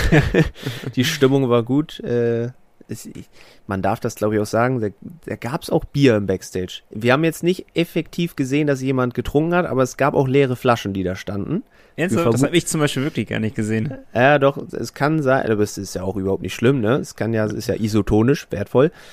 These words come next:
Speaker 1: Ähm, <laughs> kann
Speaker 2: Hefe.
Speaker 1: sein,
Speaker 2: Ist gut.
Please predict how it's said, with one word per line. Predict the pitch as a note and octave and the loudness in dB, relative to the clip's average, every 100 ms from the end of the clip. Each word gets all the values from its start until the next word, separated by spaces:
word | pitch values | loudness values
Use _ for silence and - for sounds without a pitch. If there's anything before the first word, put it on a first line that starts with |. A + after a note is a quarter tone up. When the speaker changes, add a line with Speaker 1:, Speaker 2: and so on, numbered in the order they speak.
| - - - | -20 -16 -6
Speaker 1:
Ähm, | B2 B2 A#2+ A#2+ A#2+ A#2+ | 0 4 4 4 2 0
<laughs> | A#2+ - - C3 - - - - - - - | -6 -8 -16 -16 -16 -12 -4 0 0 0 0
kann | A#2+ | 2
Speaker 2:
Hefe. | C3+ | 6
Speaker 1:
sein, | B2+ C3+ A#2+ A#2+ - - | 6 6 2 -4 -10 -20
Speaker 2:
Ist | |
gut. | - | -10